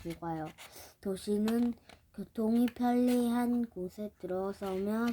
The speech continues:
공업이나 서비스업이 배-, 발달되어 있어요. 도시에는 사람도 차도 건물도 많구나. 날 따라와.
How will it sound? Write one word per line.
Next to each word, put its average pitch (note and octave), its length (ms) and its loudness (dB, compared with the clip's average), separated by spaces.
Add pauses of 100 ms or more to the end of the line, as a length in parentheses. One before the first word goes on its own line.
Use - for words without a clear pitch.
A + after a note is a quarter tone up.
(140)
공업이나 G3 1300 -4
서비스업이 A3+ 1000 -2
배-, F3 320 -8 (260)
발달되어 F3+ 880 -4
있어요. D#3 460 -8 (100)
도시에는 G#3+ 640 -2 (400)
사람도 A#3+ 580 -4
차도 A3+ 420 -6
건물도 G3 500 -6
많구나. F#3 720 -4 (380)
날 F3+ 240 -4
따라와. A3+ 680 4